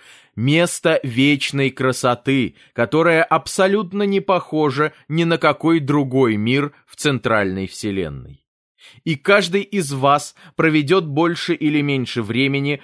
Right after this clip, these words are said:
в каждой из этих уникальных и впечатляющих сфер,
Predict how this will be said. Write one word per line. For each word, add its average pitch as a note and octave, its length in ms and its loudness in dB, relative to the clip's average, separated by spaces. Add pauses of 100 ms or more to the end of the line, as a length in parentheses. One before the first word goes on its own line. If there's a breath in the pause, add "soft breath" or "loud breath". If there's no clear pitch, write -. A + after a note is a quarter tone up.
в - 180 -18
каждой E3+ 480 2
из C#3+ 280 -4
этих D#3 380 -2
уникальных C3+ 800 0 (200 loud breath)
и D#3 100 -4
впечатляющих B2 1120 -2
сфер, C#3+ 540 -2